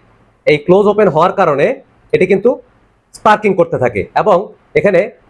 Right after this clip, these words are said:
ক্ষয় হয়ে যায়। অনেক সময় এটি স্পার্কিং করে এভাবে আটকে থাকে। এই যে কন্ট্যাক্টটি, এটি যদি ভিতরে আটকে থাকে, তখন এই পাশ দিয়ে কন্টিনিউ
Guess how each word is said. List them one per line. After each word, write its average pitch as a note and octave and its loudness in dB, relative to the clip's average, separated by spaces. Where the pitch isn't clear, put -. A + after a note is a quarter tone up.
ক্ষয় A3 4
হয়ে B2+ 0
যায়। G2 -6
অনেক G3+ 0
সময় G#3 0
এটি F#3 -2
স্পার্কিং G3 -2
করে G#3 4
এভাবে G#3 2
আটকে G3+ 0
থাকে। F2+ -10
এই E3 0
যে G#3 0
কন্ট্যাক্টটি, F#3+ 0
এটি F#3+ -2
যদি G3 0
ভিতরে F3 4
আটকে F#3 -2
থাকে, D3+ -2
তখন G3+ 0
এই F3+ 0
পাশ F3+ 2
দিয়ে D#3 2
কন্টিনিউ F#3 2